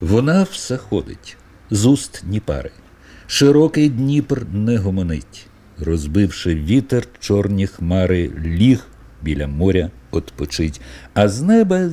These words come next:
місяць так і сяє, і над водою, і над гаєм. Кругом, як вусі, все мовчить. Аж гульк з Дніпра повиринали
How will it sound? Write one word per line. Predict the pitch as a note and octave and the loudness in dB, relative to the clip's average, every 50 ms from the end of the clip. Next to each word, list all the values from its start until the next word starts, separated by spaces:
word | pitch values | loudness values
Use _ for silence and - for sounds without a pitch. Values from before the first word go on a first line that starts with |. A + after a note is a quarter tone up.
| D3+ | -4
місяць | A2 G2 A2+ B2 A#2 A2+ - A#2+ G#2+ - - - - - | -4 -2 -2 -2 -4 -4 -6 -8 -8 -8 -10 -16 -8 -4
так | D3 E3 F3 - - - - | -2 -2 -2 -4 -8 -10 -8
і | C#3+ | -8
сяє, | - - - - E2+ D#2+ D#2 D2 C#2 C2+ C2+ - - - - - - - | -8 -8 -6 -4 -4 -2 -2 -4 -6 -8 -10 -12 -16 -20 -20 -20 -8 0
і | - F#3 G3 | 2 4 4
над | F3 F3 E3+ D3+ - | 4 4 2 0 -2
водою, | - A2+ A#2+ C3 G#2 F2+ E2 D#2 D#2 D2+ D2 C#2+ - - - | -4 -2 -2 0 2 0 0 0 0 -2 -4 -6 -10 -8 -4
і | - E3+ F#3 | 0 2 2
над | E3 E3+ D#3+ D3+ - - | 2 2 -2 -4 -4 -6
гаєм. | D#2 - F#2 E2 D#2 D2 C#2 C#2+ D2 - - - - - - - - - - | -4 -2 -2 -2 -2 -4 -4 -6 -8 -10 -12 -16 -20 -20 -20 -20 -20 -8 -2
Кругом, | - G2+ G#2 G2+ F#2+ C3 C#3 A#2+ G2 E2+ D#2+ - _ _ - - | 2 2 4 4 4 2 2 0 0 -4 -8 -12 _ _ -14 -6
як | E2 E2+ D#2 - - | -4 -4 -4 -4 -6
вусі, | C#2+ C#2+ - F#3 A3+ G#3+ - - - F#3+ F#3 F#3+ - _ _ _ - | -10 -4 0 2 2 2 0 -2 -4 -4 -4 -6 -8 _ _ _ -20
все | - - - - E3 F3 F3 F3 - - | -14 -6 -2 -2 -2 -2 -4 -8 -10 -6
мовчить. | G#2+ A2 G#2 - - - - G2+ F2+ F#2 - - - - - - - - - - - - - | -4 -4 -4 -4 -6 -6 -2 -2 -2 -2 -4 -10 -20 -20 -20 -20 -20 -20 -20 -20 -10 -2 2
Аж | F#3+ A3+ A3+ G#3+ G#3 G3+ | 4 4 4 4 2 4
гульк | A3 C#4 C#4+ C4 - - - - - - - - _ - - - - - - | 6 6 6 6 4 0 -18 -20 -20 -20 -20 -20 _ -20 -20 -20 -18 -10 -6
з | D3 D#3 D#3 | -4 -4 -2
Дніпра | D3 E3+ G3 G#3 G#3 - - G#3 A#3 B3+ B3 A#3+ - - - | 0 2 2 2 2 2 4 4 4 4 4 0 -4 -2 2
повиринали | A#3 B3 A#3 A3 A#3+ A#3+ A#3 A#3 A3 G#3+ A3 A3+ A3 A3 G#3+ G#3 G#3 G3+ | 4 4 6 8 6 8 8 8 8 8 6 6 6 6 6 4 4 2